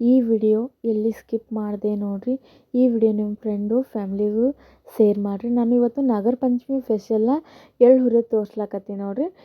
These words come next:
ಈ ಥರ ಎಳ್ಳು ಹುರಿಯೋದು ತೋರ್ಸ್ಲಾಕತ್ತೀನಿ ರೀ, ಜೋಳದಲ್ಲೇ ಎಳ್ಳು, ಎಳ್ಳು ಹುರಿಯೋದು. ಈಗ ಒಂದು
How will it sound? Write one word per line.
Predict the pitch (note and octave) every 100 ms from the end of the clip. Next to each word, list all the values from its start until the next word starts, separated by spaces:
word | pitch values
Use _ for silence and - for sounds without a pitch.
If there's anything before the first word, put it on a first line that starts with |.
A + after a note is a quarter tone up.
| _ _ -
ಈ | B3
ಥರ | - A#3+ E4
ಎಳ್ಳು | C#4+ A3 A#3+
ಹುರಿಯೋದು | A3+ A3 A3 F4
ತೋರ್ಸ್ಲಾಕತ್ತೀನಿ | F#4 G#3+ G3 - G3+ G3 G#3
ರೀ, | G#3 A#3
ಜೋಳದಲ್ಲೇ | G#3+ G3+ G3+ G#3 G#3 G3+
ಎಳ್ಳು, | G3 G3 -
ಎಳ್ಳು | G3+ G#3 G#3+
ಹುರಿಯೋದು. | G3 F#3+ F#3+ D4 A4+ _ _ _ _ _ _ C#4+
ಈಗ | D4 D4+ F#4+ _ _ _ _
ಒಂದು | B3 C4+ C#4 D#4+ D#4+